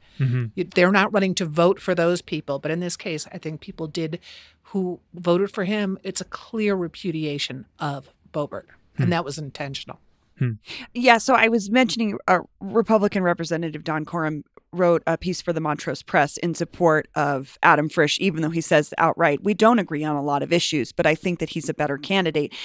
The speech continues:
Speaker 3: And he also says, "Despite her baseless claims otherwise, Lauren Boebert is thirty-nine to zero in passing legislation."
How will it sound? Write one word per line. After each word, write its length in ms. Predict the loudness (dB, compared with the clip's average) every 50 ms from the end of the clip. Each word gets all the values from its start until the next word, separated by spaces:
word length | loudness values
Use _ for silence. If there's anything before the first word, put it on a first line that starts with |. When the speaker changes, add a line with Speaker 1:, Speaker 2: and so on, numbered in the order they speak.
| -8 0 4
Speaker 3:
And 100 | 6 6
he 100 | 6 6
also 380 | 4 4 2 2 0 -2 -2 0
says, 420 | 0 2 4 4 4 4 2 -2 -8 -16 -18 -18 -10 -6
"Despite 420 | -2 -2 0 2 4 2 2 2
her 220 | 2 0 0 0 2
baseless 400 | 2 0 0 0 -2 -6 -6 -4
claims 260 | -2 0 0 2 4
otherwise, 440 | 4 4 6 6 4 4 4 2 2
Lauren 240 | 2 2 2 2 2
Boebert 300 | 2 0 0 0 0 0
is 140 | -2 -4 -2
thirty-nine 540 | -2 -2 -2 0 2 2 0 0 0 -2 -2
to 180 | -2 -2 -4 -4
zero 420 | -2 -2 -2 -2 0 0 0 0
in 180 | -2 -4 -6 -6
passing 360 | -6 -4 -6 -6 -4 -6 -6
legislation." 760 | -4 -4 -4 -6 -8 -8 -6 -6 -6 -6 -6 -8 -10 -10 -12